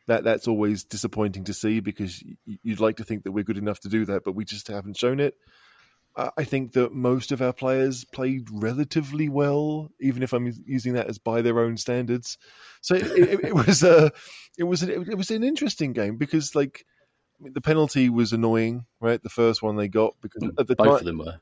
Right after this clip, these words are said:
Speaker 1: yeah, well,
Speaker 2: Yeah.
Speaker 1: yeah, the, both of them. But the, the first one at the time, I screamed, "You diving little shit!" And then I looked at the replay and was like, "Oh, yeah, we clipped him. Okay." Uh,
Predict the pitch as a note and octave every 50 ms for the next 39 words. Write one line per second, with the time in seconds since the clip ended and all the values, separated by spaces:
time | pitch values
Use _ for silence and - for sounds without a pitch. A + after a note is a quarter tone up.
0 | _ - C3+ C3 C#3+ C3 A#2+ A2+ A2 A2 G#2+ G2+ G#2+ G#2 - A#2+ A#2+ A2+ A2 F#2
1 | F2 F2+ G#2+ A2+ - - B2+ B2 A#2+ G#2+ A#2+ B2 - D#3 E3 E3 - - A#2 G2+
2 | G2+ - B2+ - B2+ A#2+ - C3+ B2 A#2 G#2+ G2+ G2 G2+ - A2+ A#2 A2+ G#2 -
3 | - - - - C#3 C#3 C#3 C#3 C3 B2 A#2 A2 G#2+ G#2 G2+ G#2 G2+ - - _
4 | _ _ _ _ A2+ A2 G#2 G2 - - A#2+ B2 C3 B2+ A#2 B2 A#2 A2+ A2+ G2
5 | A2 A2 G#2 - - A2+ F#2 F2 - - _ _ _ _ _ _ _ _ _ _
6 | - A2 A2 A2 G#2+ G#2+ A2 A2 A2 - B2 A2+ G#2+ A2 A2+ G#2+ - - G2 F#2+
7 | F#2+ F#2+ F#2 - F#2+ F2+ - G2+ G2+ F#2+ F2+ F#2 F#2+ F#2+ F#2+ F#2+ F#2+ F#2+ F#2+ F#2+
8 | - A#2 G#2+ - - F#2+ E2+ D#2+ D#2+ - _ _ - G#2 - - G2 F#2+ F#2+ F#2+
9 | G2 - G#2 G#2 G2+ G2 G2 G2 G2 G2 G2 G2 G2